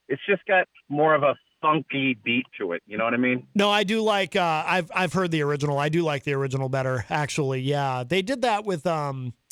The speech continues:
Speaker 2: they did a, at least one or two other songs that way, too, that they remade them. Like, uh,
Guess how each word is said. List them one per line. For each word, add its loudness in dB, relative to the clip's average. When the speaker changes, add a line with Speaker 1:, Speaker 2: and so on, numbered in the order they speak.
Speaker 2:
they 0
did 0
a, 0
at -2
least -2
one 0
or 0
two -2
other 0
songs -2
that 0
way, -2
too, -2
that -2
they -2
remade -2
them. -4
Like, -6
uh, -2